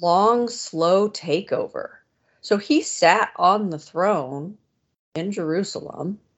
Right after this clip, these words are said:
as the Babylonian king's vassal for three years. And then he put his, put his foot down and was just like, "No, I'm not doing it anymore," or whatever happened there. And that's why he was taken off the throne and his, and Jehoiad-,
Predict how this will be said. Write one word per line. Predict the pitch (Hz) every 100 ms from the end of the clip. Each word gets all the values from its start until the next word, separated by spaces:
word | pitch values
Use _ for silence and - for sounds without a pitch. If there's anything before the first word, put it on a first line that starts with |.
| -
as | 156 175 214 -
the | 156
Babylonian | 156 175 180 175 170 165 147 143
king's | 185 165 147
vassal | 147 147 175 - 143
for | 170
three | 175 - 185 190
years. | 185 214 247 139 -
And | 147 175
then |
he | 233
put | 240 196
his, | 180 -
put | - - 208
his | 170
foot | - 185 -
down | 151 165
and |
was | 175 151
just | 147
like, | 151
"No, | 220 269
I'm | 151
not | 165
doing | - 214 202
it | 135
anymore," | 135 135 131 -
or | 165 147
whatever | 127 147 - -
happened | - - - - -
there. | - - - - - - -
And | 185
that's | 185 170 -
why | 156
he | 156 160
was | 147 143 - - -
taken | 175 160 151
off | 143
the | -
throne | - 143 135
and | 135 135
his, | 147 - - _ _ _ -
and | 147 143
Jehoiad-, | 147 139 156 135